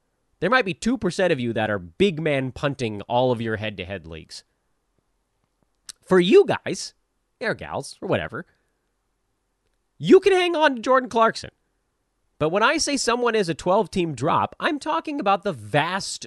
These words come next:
majority of us. Those of us who are not punting two categories in all of our leagues, those of us who have a mix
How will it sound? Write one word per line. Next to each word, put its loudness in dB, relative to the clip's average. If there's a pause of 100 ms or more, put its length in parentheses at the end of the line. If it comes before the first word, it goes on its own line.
majority -2
of -10
us. -14 (500)
Those 2
of -6
us 0
who -2
are 2
not 4 (120)
punting -6 (420)
two 0
categories -4 (720)
in 0
all 0
of -4
our -4
leagues, -10
those 2
of -6
us 0
who -4
have 4
a -2
mix -8